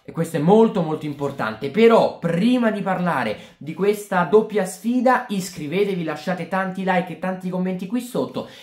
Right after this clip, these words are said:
e mi raccomando che è fondamentale, seguitemi anche sugli altri social che utilizzo, vale a dire Instagram e TikTok. Allora, diciamo recap molto rapido se ci riesco, così chiudiamo in fretta,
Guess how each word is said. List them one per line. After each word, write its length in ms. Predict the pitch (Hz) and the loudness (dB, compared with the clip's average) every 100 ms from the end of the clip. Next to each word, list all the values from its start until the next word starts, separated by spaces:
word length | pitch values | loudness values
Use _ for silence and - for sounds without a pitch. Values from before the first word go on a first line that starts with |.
| - | -14
e 180 | - 156 | -6 -2
mi 260 | 131 165 180 | -2 2 2
raccomando 640 | 160 - 156 151 131 113 | 0 -2 -4 -2 -2 -4
che 80 | 110 | -6
è 40 | |
fondamentale, 760 | 113 120 123 156 156 143 95 - | -6 -4 -4 -4 -4 -4 -4 -6
seguitemi 580 | - 143 139 131 131 139 | -8 -6 -2 -2 -2 -2
anche 280 | 127 127 127 | -4 -6 -6
sugli 200 | 127 120 | -4 -2
altri 260 | 113 135 | -2 -4
social 480 | 131 123 117 123 123 - - _ | -4 -4 -2 -4 -6 -10 -20 _
che 280 | - 165 165 | -6 -4 -4
utilizzo, 560 | 156 139 127 104 95 123 | -4 0 0 0 -2 -2
vale 160 | 143 | 0
a 40 | 123 | -2
dire 220 | 123 107 | -2 -2
Instagram 680 | - 208 247 - 220 220 - | -2 -2 -2 -2 -2 -2 -2
e 160 | 151 - | -6 -6
TikTok. 460 | 139 - 113 - | -8 -6 -6 -2
Allora, 440 | 165 180 147 113 - - _ _ - | 0 2 2 0 -4 -16 _ _ -12
diciamo 640 | 143 208 202 190 185 180 | -6 2 2 4 2 2
recap 500 | 180 180 202 185 170 | 0 2 2 0 0
molto 360 | 165 214 - 185 | 4 4 4 2
rapido 420 | 190 170 156 139 | 4 2 0 0
se 140 | 139 | 0
ci 160 | 135 160 | -6 -4
riesco, 640 | 185 220 254 254 - 240 | 0 2 2 0 2 2
così 440 | 180 139 160 135 | 2 -2 -2 -2
chiudiamo 380 | - 143 139 143 | -4 -4 -2 -2
in 80 | 143 | -4
fretta, 580 | 131 170 151 - 107 | -6 -6 -6 -4 -6